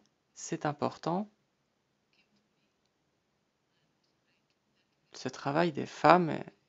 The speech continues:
est important. Et je me réjouis vraiment que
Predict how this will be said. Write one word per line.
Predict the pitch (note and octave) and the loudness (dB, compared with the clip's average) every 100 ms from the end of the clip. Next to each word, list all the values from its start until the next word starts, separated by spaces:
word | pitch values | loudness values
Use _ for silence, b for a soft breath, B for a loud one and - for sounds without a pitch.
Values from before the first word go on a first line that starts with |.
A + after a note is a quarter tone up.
| - | -14
est | - - - - - _ - | -10 -10 -14 -20 -20 _ -8
important. | A#2 A#2 A#2+ - D3+ F#3 - _ _ _ _ _ _ _ _ - | -6 -6 -8 -2 0 -2 -6 _ _ _ _ _ _ _ _ -8
Et | |
je | C3+ | -4
me | C#3 | -2
réjouis | C#3 D3 B2+ A2 - - | 0 -2 -4 -12 -16 -14
vraiment | B2 B2 A#2 B2 D#3 - | -6 -2 0 0 0 -4
que | B2+ B2+ C#3 | -2 -2 -2